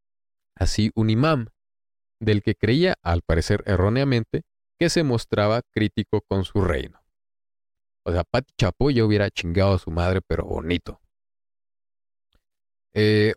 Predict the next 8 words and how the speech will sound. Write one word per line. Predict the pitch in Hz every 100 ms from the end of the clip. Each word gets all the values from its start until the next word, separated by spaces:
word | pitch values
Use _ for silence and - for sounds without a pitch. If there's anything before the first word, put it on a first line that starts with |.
| -
o-, | 147 -
otros | 170 - 165
monarcas, | 143 110 113 117 - 139 -
como | 95 82 78
el |
emperador | 80 76 82 82 101 107
Hanahir, | 117 117 135 - 185 170 - - _ _ -
también | 76 80 82